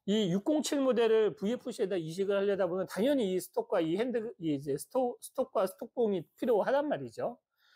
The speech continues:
그런데 이 안으로 배-, 저기 볼트가 왕복을 하려면 내부 개조도 필요하고 사이즈도 틀려요. 그래서 그거를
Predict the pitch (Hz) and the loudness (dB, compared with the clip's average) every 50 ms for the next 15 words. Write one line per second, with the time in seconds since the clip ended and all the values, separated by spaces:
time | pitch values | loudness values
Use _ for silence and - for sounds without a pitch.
0 | _ _ _ _ _ _ - - 220 226 226 233 214 180 180 214 233 214 202 202 | _ _ _ _ _ _ 0 2 2 4 4 4 2 4 4 2 2 2 2 2
1 | 208 202 196 - 165 165 - _ _ _ _ _ _ _ _ - - 151 143 147 | 2 2 2 0 -2 -4 -4 _ _ _ _ _ _ _ _ -4 -4 -2 -2 -2
2 | 143 139 127 - - 180 202 202 - 226 208 196 180 170 - 139 151 180 180 190 | -4 -4 -4 0 0 0 0 2 2 2 2 4 4 4 4 2 2 2 2 2
3 | 175 180 165 156 147 139 151 180 226 240 240 226 214 190 165 165 196 214 202 156 | 2 2 2 2 0 -2 -2 -2 -2 -2 2 2 2 2 2 0 0 2 2 0
4 | 120 107 - _ _ _ _ _ - 143 165 185 196 214 202 202 180 196 170 165 | -2 -8 -16 _ _ _ _ _ 0 2 2 4 4 4 4 4 2 2 0 0
5 | 160 - - 233 220 190 175 175 190 160 - 233 233 277 277 381 302 262 240 - | -2 -2 0 2 2 2 2 2 -2 -2 0 0 0 0 0 -2 -4 -2 -2 -2
6 | 139 - - 277 262 233 165 120 110 107 113 123 113 113 139 131 - 165 143 127 | -2 -2 -6 -4 -2 -2 -2 -2 -4 -6 -8 -12 -14 -16 -16 -12 -6 -6 -6 -6
7 | - - 135 143 143 165 202 220 262 269 | -6 -2 0 2 4 4 4 2 2 -2